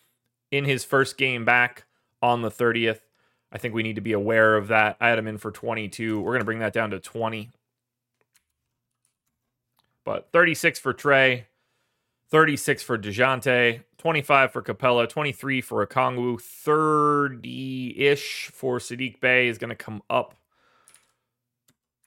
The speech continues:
to thirty-two. I've got twenty-seven for Bogdanovich. I'm okay there. Twenty for Hunter, thirty-five for Jalen Johnson. I'm feeling good.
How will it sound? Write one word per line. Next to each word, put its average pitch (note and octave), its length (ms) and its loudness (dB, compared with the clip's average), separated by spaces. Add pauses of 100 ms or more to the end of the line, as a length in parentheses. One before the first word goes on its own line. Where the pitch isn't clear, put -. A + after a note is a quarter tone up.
(120)
to A2 100 -18
thirty-two. B2+ 1000 -4 (1500)
I've A#2+ 80 -6
got C#3+ 180 2
twenty-seven C3+ 840 0
for A2+ 120 -6
Bogdanovich. A#2 720 0
I'm A#2+ 140 -6
okay A2 280 -2
there. A#2+ 500 2 (300)
Twenty C3 340 -2
for B2 160 -2
Hunter, A#2+ 400 -2
thirty-five B2 760 2
for A2+ 100 -8
Jalen A2+ 380 -2
Johnson. G#2+ 420 -4
I'm A2+ 120 -8
feeling G#2 260 -6
good. F#2 240 -10